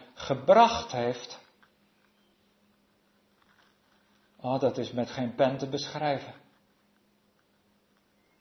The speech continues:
Net als Madame Guyon,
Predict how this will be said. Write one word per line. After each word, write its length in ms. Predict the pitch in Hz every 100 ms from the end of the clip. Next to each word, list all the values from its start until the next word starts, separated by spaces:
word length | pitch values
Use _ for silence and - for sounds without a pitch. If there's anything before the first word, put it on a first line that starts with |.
| _ _ _ _ _ _ _ _
Net 200 | - 135
als 160 | 147 139
Madame 500 | 160 151 165 165 156
Guyon, 480 | 170 170 180 196